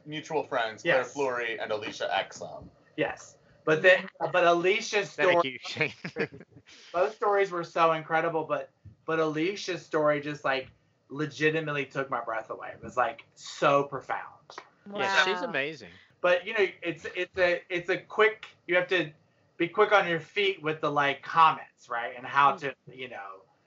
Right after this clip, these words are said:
Speaker 2: to speak back to it. And so that's part of the, like, I've always wanted to do, um,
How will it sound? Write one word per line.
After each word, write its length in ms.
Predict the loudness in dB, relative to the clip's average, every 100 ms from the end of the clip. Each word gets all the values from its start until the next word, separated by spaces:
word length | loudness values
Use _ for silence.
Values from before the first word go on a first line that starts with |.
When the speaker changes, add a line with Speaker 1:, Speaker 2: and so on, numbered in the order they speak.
| _ _
Speaker 2:
to 100 | -18
speak 340 | -8 -4 -2
back 300 | 2 0 0
to 120 | -8 -12
it. 60 | -10
And 80 |
so 100 | -2
that's 300 | 4 4 4
part 260 | 4 4 4
of 140 | 2
the, 100 | -4
like, 300 | -2 -2 -4 _ _ 0
I've 160 | 0 6
always 380 | 6 6 2 0
wanted 320 | 0 0 -4
to 100 | -10
do, 580 | -8 -8 -6 -8 -8 -4
um, 480 | 0 0 0 -4